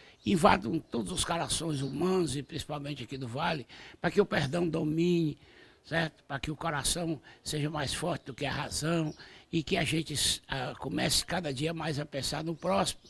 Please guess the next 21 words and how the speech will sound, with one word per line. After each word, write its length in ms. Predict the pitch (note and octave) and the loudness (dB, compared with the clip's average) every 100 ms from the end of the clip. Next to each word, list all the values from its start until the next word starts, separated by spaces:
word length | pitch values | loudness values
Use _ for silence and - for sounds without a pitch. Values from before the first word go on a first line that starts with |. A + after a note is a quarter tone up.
| - - - - | -20 -20 -20 -12
E, 240 | - G#3 G#3 | 0 4 4
como 240 | - G#3 | 2 -2
diz 280 | D#3 F#3 D3+ | -2 0 0
a, 240 | E3 B2+ G#2+ | 0 -4 -6
as 200 | C#3 C3+ | -6 -6
próprias 440 | - C#3 C#3 C3 A2+ | 2 2 2 -2 -2
escrituras, 760 | A#2 - A#2+ - A#2+ A#2 - - - | -2 -4 -8 -8 -12 -10 -14 -16 -14
amar 260 | C#4+ G#3 | -2 0
o 60 | F3 | 0
próximo 460 | - C#3+ C3+ - | -2 -2 -2 -4
como 200 | B2+ C3 C#3 | -12 -8 -4
a 60 | |
si 140 | B2+ C#3 | -4 -4
mesmo. 300 | A2+ G#2+ - - - | -6 -8 -10 -20 -4
É 100 | F3 | -2
da 120 | D#3 | 0
época 320 | G3+ F#3+ - D#3 | 0 -2 -4 -6
de 100 | D3 | -4
Natal, 500 | C3 - A#1+ A#1 - - - - | -4 -4 -10 -10 -12 -20 -20 -12
época 300 | - E3+ - | -4 -4 -4
de, 200 | D#3 D3 | -6 -6